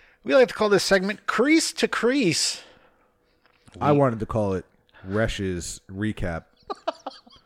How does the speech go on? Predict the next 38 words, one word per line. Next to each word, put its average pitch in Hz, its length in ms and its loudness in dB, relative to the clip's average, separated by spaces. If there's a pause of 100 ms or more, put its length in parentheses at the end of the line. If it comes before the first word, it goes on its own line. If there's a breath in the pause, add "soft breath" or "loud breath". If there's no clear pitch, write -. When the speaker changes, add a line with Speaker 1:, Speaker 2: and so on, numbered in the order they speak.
(120)
Speaker 2:
where 95 160 -2
I 82 60 -2
could 82 200 -8
do 101 160 -2
my 92 160 -4
Chico 95 440 -4
Resch 101 200 -4
impression. 87 480 -6
Speaker 1:
Well, 190 100 2
let's 247 140 0
hear 277 100 2
your 277 180 4
Chico. 240 180 4
Speaker 2:
Well, 262 320 8
well, 285 220 10
Doc, 247 420 8
you 226 60 2
know, 220 220 4
it's 202 180 2
a 196 40 -4
great 208 300 6
game 202 300 6
out 190 240 6
there. 190 240 6
Reminds 185 440 4
me 185 120 -2
back 170 260 6
in 175 60 -2
nineteen 170 380 0
seventy-eight 165 640 0
playing 156 340 0
for 156 120 -6
Colorado. 156 800 6
There 143 140 4
was 139 120 0
a 135 60 -6
guy 143 560 4
who, 127 280 0